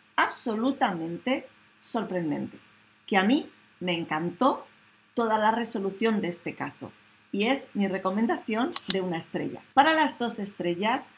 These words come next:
os voy a recomendar un pequeño cuento. Creo que ahora en verano puede ser más refrescante leer un pequeño cuento, que te lo lees en una sentada. Y además este en concreto es un cuento de miedo,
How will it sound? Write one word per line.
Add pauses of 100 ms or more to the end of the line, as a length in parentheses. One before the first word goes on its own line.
(140)
os
voy
a
recomendar
un
pequeño
cuento.
Creo
que
ahora
en
verano (180)
puede
ser
más
refrescante
leer
un
pequeño
cuento, (400)
que
te
lo
lees
en
una
sentada. (420)
Y
además
este
en
concreto
es
un
cuento (160)
de
miedo,